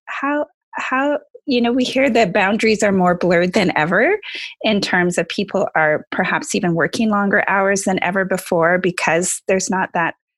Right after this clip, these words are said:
physical separation. I'm just wondering, you know, how, how are you managing that, um, while you're raising a family? I think there's a lot of, of, of entrepreneurs, male and female, that would find that helpful.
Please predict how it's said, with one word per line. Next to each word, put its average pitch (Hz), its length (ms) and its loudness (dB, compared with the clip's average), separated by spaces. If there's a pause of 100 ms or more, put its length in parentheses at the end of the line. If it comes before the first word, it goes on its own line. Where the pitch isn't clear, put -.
(260)
physical 240 340 -2
separation. 170 840 -2 (340)
I'm 262 140 0
just 349 180 0
wondering, 240 560 2
you 208 140 0
know, 185 300 0 (100)
how, 349 300 0 (100)
how 370 260 0
are 427 80 2
you 330 220 2
managing 277 580 0
that, 165 280 -2 (160)
um, 202 340 -10
while 240 260 0
you're 247 160 2
raising 202 380 2
a 170 40 0
family? 170 460 -4
I 185 60 -2
think 233 280 -4
there's 233 200 -2
a 220 80 0
lot 185 240 0
of, 175 160 -4 (520)
of, 226 220 0 (320)
of 180 220 -2
entrepreneurs, 190 760 -2
male 190 220 0
and 190 180 -4
female, 185 380 -4
that 170 160 -4
would 196 140 -6
find 190 240 -6
that 175 120 -6
helpful. - 640 -10